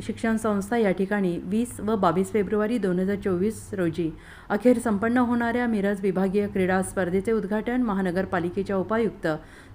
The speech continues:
स्मृती पाटील मॅडम यांच्या हस्ते संपन्न झाले. या प्रसंगी शिक्षण कार्यक्रम अधिकारी सतीश कांबळे,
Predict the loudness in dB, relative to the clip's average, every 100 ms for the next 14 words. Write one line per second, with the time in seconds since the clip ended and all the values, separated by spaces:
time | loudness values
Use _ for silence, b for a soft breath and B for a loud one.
0 | -4 0 2 0 0 0 2 2 2 2
1 | 0 0 2 0 0 -2 0 -2 0 -2
2 | -2 -4 -6 -2 -2 0 -2 -2 -2 -4
3 | -6 B B B -2 0 4 4 4 4
4 | 4 2 2 2 0 -2 0 -2 0 -2
5 | -2 -2 0 -2 -6 -16